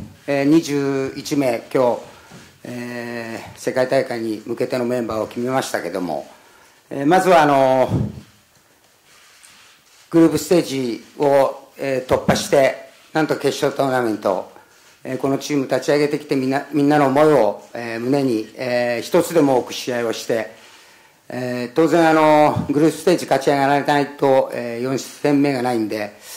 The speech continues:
まあ、決勝トーナメントからノックアウト方式なんで、一つでも多く、えー、頂点目指して、え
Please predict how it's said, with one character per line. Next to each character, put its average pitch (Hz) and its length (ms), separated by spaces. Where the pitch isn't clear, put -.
ま 139 320
あ、 - 60
決 - 200
勝 139 80
ト 139 100
ー - 40
ナ 131 140
メ 120 160
ン 113 60
ト 117 120
か 135 120
ら 127 100
ノ 113 140
ッ - 20
ク 127 100
ア 123 60
ウ 120 40
ト 127 200
方 131 180
式 - 200
な 107 120
ん 98 80
で、 104 280
一 117 200
つ - 100
で 120 60
も 113 220
多 - 0
く、 - 420
え 120 140
ー、 107 40
頂 113 200
点 113 120
目 107 100
指 117 120
し - 140
て、 85 180
え 92 580